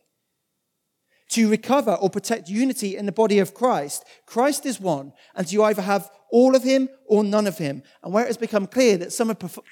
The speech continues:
departed from believing in the Christ of the apostles' witness, it is necessary for the church to recognize that. This is about Christ's oneness.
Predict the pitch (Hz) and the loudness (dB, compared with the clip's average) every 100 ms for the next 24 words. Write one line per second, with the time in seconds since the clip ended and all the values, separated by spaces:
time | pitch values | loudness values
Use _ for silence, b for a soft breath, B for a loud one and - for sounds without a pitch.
0 | - 196 - 247 240 185 - - 254 262 | -4 -4 2 0 2 -2 -4 2 2 4
1 | 233 208 180 185 175 165 - 190 233 254 | 0 -2 -2 -4 -6 -8 -6 0 0 -2
2 | - 185 175 - 208 185 151 170 185 247 | -6 -2 -2 -2 -6 -6 -10 -10 -8 -8
3 | - - 190 180 175 233 - 233 160 151 | -10 -8 -2 -2 -2 -6 -6 -8 -6 -6
4 | - 165 175 175 - 240 320 214 160 139 | -10 -14 -8 -10 -10 -16 -16 -16 -16 -16
5 | 123 110 _ _ _ _ _ _ _ _ | -20 -20 _ _ _ _ _ _ _ _
6 | _ _ _ _ _ _ _ 180 233 - | _ _ _ _ _ _ _ 0 0 0
7 | 214 180 170 156 - - 190 180 165 - | -8 -4 -4 -4 -8 -12 -6 -4 -6 -12
8 | - - _ _ _ 143 156 147 135 127 | -16 -20 _ _ _ -4 -2 0 -4 -12
9 | - - - | -16 -16 -16